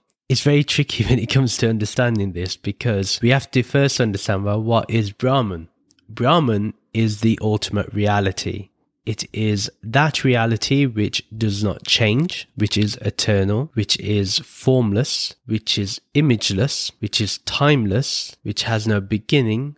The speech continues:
which has no end. Basically, nothing can modify it. Yeah, it's self-creating and self-sustaining.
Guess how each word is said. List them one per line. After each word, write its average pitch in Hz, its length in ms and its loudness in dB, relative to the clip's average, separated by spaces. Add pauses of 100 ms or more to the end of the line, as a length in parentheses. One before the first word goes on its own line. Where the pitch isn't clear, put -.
(100)
which 117 200 -4
has 107 240 -2
no 104 200 0 (160)
end. 156 520 0
Basically, 147 840 0
nothing 147 600 0
can 131 240 0
modify 110 680 2
it. 113 260 0 (100)
Yeah, 113 160 -6
it's - 420 -6
self-creating 123 1300 0
and 113 160 2
self-sustaining. 98 1040 -2